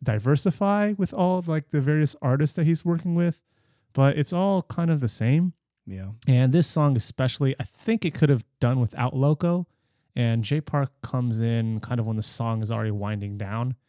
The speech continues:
Speaker 1: I really wish he had come in a little bit earlier to kind of break the monotony of the song, which is good, but um, you know, when you hear the same kind of thing over and over and over and over, even if it's good for the first time, it does get a little bit long in the tooth.
Speaker 2: Yeah.
Speaker 1: So,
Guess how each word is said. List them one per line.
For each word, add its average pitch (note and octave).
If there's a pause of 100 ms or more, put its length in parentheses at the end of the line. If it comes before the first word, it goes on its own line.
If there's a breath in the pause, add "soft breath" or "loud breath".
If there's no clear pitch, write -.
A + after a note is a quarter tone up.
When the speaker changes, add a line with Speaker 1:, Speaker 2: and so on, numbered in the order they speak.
(160)
Speaker 1:
I B2
really B2+
wish B2
he B2
had A2+
come B2
in A2+
a A2+
little A2+
bit A2+
earlier F3+ (360)
to C#3+
kind B2
of -
break A#2+
the G#2+ (100)
monotony C#3
of D3+
the D3+
song, D#3+
which C4+
is -
good, B2 (480)
but G#2+ (560)
um, A2+ (100)
you -
know, A#2
when A#2+
you B2
hear D#3
the B2
same B2
kind A#2
of G#2+
thing A2+
over A2+
and A2
over G#2+
and G#2
over G#2
and G#2
over, G#2+
even D#3
if -
it's -
good B2+
for B2
the A2
first A2+
time, A#2
it A#2
does A#2+
get A#2
a A2
little A2
bit A2
long A2
in G#2+
the G#2+
tooth. A#2+ (420)
Speaker 2:
Yeah. G#2+
Speaker 1:
So, G#2